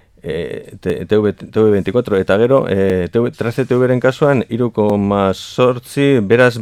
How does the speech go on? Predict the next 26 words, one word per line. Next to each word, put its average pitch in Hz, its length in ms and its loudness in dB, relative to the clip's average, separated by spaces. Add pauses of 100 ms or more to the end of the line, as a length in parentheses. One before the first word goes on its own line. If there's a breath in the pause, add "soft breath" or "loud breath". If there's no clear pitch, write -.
biak 131 480 2
batuta 113 560 2
eta 92 280 -4
oruri-, 131 480 -6
ordurik 120 380 -4
goienetan, 127 680 -2 (520 loud breath)
eh, 92 120 0
ehuneko, 117 460 0
audientziaren 143 580 -2
ehuneko 135 320 -4
hamarrera 98 560 -2
ez - 160 -10
ere, 95 280 -2
e-, 98 240 -6
ez 113 100 -8
ziren 101 300 -4
heltzen. 87 380 -8 (520 soft breath)
Orduan, 113 540 0
esan 123 240 -2
nahi 127 120 0
du, 139 220 0
ehuneko, 117 480 -2
audientziaren 117 420 -6
ehuneko 127 460 -2
laurogeita 92 460 -4
hamarrek 127 560 -4